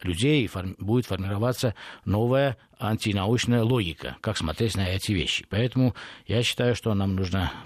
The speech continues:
с академической средой, э, с учёными, которые занимаются этой проблематикой, э,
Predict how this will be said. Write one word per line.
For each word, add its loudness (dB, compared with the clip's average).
с 0
академической -2
средой, 0
э, 2
с -2
учёными, 2
которые 2
занимаются 2
этой 0
проблематикой, 0
э, 0